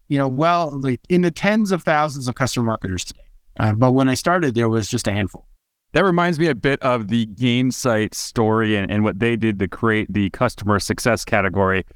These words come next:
Speaker 2: where Nick Mehta says they, they were looking and they saw that more and more people had the job title of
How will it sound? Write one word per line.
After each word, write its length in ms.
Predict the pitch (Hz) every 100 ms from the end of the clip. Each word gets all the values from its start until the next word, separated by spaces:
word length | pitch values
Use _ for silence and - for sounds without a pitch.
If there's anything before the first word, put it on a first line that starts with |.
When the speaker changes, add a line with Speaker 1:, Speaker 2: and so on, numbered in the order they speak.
| - -
Speaker 2:
where 340 | 113 117 104 107
Nick 260 | 123 127
Mehta 300 | 107 120 117
says 320 | 104 117 113 95
they, 240 | 104 98
they 100 | 98
were 160 | 98 101
looking 380 | 156 151 151
and 100 | 135
they 120 | 120 113
saw 240 | 127 117
that 120 | 110
more 220 | 120 123
and 100 | 131
more 140 | 127 123
people 320 | - - 107
had 300 | - 123 123
the 80 | 117
job 400 | 104 127 113 98
title 400 | 113 113 117 117
of 400 | 113 117 113 95